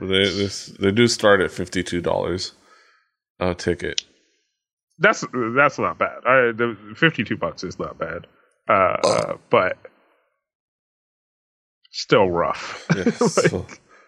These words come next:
Speaker 1: uh, yeah, it's, it's a little rough. Uh, but it's, uh, at the end of the day, um, it's, it's just still cool to see Baby Metal get, uh, for more and more opportunities,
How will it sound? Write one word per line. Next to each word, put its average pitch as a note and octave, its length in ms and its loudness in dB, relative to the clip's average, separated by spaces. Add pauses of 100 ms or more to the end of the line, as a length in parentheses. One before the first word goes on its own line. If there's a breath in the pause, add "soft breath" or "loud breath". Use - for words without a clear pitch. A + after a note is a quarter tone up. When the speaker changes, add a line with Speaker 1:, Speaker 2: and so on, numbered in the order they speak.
(180 soft breath)
Speaker 1:
uh, A#2+ 600 4
yeah, D3+ 400 2
it's, D#3 300 0
it's D3+ 180 -2
a D#3+ 60 4
little A#2+ 160 4
rough. F#2 360 2
Uh, A2 360 4
but C#3 320 0
it's, E3 360 -2 (100)
uh, G#2+ 160 -2
at C#3+ 160 2
the D#3 120 4
end D3 140 0
of B2+ 100 -2
the A2+ 220 4
day, A2+ 60 -8 (480 soft breath)
um, G2 640 2 (1040)
it's, F#2+ 340 2
it's F#2+ 220 2
just F#2+ 180 0
still F2 180 4
cool F2 280 2
to E2 100 2
see F2 180 0
Baby E2+ 300 2
Metal E2+ 280 0
get, - 340 0
uh, D#2+ 320 -2
for - 360 -2
more F2+ 400 4
and F2+ 80 2
more F2 220 4
opportunities, E2+ 840 -2